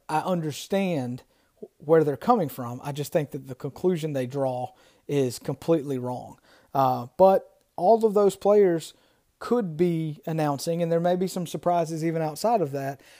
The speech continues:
after the bowl game. But at this point, they're all pra-, practicing. They're all scheduled to play in the bowl, um, and we'll find out about their futures at Georgia after the bowl game.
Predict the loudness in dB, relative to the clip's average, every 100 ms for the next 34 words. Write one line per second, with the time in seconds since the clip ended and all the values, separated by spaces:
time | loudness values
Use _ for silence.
0 | -8 2 2 2 -4 -2 -2 -2 -6 -6
1 | -4 2 2 2 2 0 2 4 6 4
2 | 4 0 0 -6 2 4 2 -4 -4 -2
3 | 0 4 6 6 2 -8 _ 4 6 8
4 | 6 -2 2 4 4 2 -2 -4 -4 -10
5 | _ -20 _ -2 0 2 0 -4 -6 0
6 | 0 2 0 2 2 2 0 -2 -4 -2
7 | -2 -2 -4 -4 -2 -2 -2 -8 -10 _
8 | _ _ _ -4 -4 -4 -4 -4 -6 -10
9 | -16